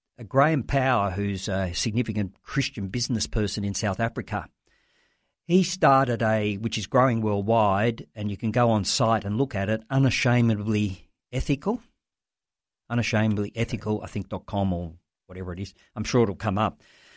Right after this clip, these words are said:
But they've started and they're building it to, for business people, for churches, for young people, uh, and they've got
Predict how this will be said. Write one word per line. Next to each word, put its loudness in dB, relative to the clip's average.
But -4
they've 4
started 2
and 0
they're 0
building 2
it -6
to, -2
for -6
business -2
people, -2
for -4
churches, 0
for -10
young 0
people, -4
uh, -20
and -8
they've -6
got -8